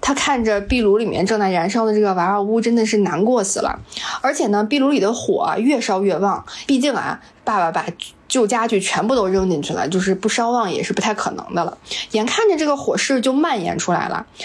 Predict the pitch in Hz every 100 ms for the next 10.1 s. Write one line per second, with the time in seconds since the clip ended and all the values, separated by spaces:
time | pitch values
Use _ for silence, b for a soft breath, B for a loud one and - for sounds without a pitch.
0 | B B - 269 226 - 208 196 190 B
1 | - 262 254 269 233 240 240 202 - 185
2 | 175 175 175 151 170 - - - - 302
3 | 277 320 330 339 349 403 302 - 139 -
4 | 151 - - B 311 349 381 294 302 214
5 | 262 262 277 285 285 190 214 277 240 214
6 | 214 220 - - - - 392 370 226 311
7 | 208 - - 165 139 - _ - 339 339
8 | 359 330 330 330 330 339 339 302 294 -
9 | - 302 294 339 403 370 165 - 185 160